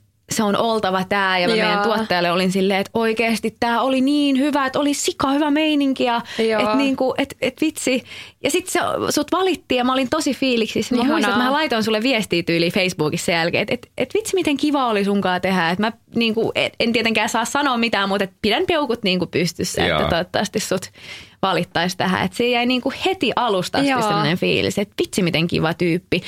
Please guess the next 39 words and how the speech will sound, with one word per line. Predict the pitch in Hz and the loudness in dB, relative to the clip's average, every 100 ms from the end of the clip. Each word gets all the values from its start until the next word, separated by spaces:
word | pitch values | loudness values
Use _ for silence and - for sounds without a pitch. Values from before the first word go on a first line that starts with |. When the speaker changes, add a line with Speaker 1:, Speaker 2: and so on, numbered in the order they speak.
| - - | -6 -4
Speaker 1:
joka | 240 254 | -2 0
vaikuttaa | 254 247 247 233 | 0 -2 -2 -2
niin | 240 247 233 | 0 0 0
paljon | 226 208 202 | 0 0 2
siihen, | 202 | 0
että | 190 | 0
jos | 185 | 0
sulla | 196 185 | 0 2
on | 208 | 2
hyvä | 247 233 | 0 0
kemia | - 226 208 196 | 0 0 2 2
ja | |
semmoinen | 190 190 185 | 2 2 2
hyvä | 202 214 196 | 2 0 0
frendimeininki, | 202 196 175 175 175 175 165 165 170 - - - - _ | 0 0 2 2 2 2 0 0 -2 -2 -10 -16 -18 _
niin | 226 226 _ | -4 -4 _
kuinka | 254 269 226 | 0 0 2
paljon | 196 196 185 | 0 0 2
helpompi | 190 180 170 170 | 2 0 0 0
silloin | 170 165 - 202 | 0 0 0 0
on | 196 196 | 0 0
myös | 226 247 | 0 0
tehdä | 302 311 - | 0 -2 -2
töitä, | 403 381 269 196 | -2 0 0 -2
et | 196 | -2
ku-, | - - - | -6 -8 -6
kun | 233 | -4
kemiat | 247 240 233 240 | 0 0 0 -2
kohtaa | 247 226 240 | -4 -2 -2
oikeassakin | 247 - 196 - 175 165 | 0 0 -2 -2 -2 0
elämässä. | 165 165 180 - | 0 0 -2 -2
Et | 233 | 0
Speaker 2:
Jep. | 247 | 2
Speaker 1:
tietysti | 233 247 | 0 -2
se | 233 | 0
ei | 254 | 0
ole | 262 | 0
aina | 320 330 | 0 0
välttämätöntä, | 311 - - - - - | 0 -2 -4 -2 -2 -2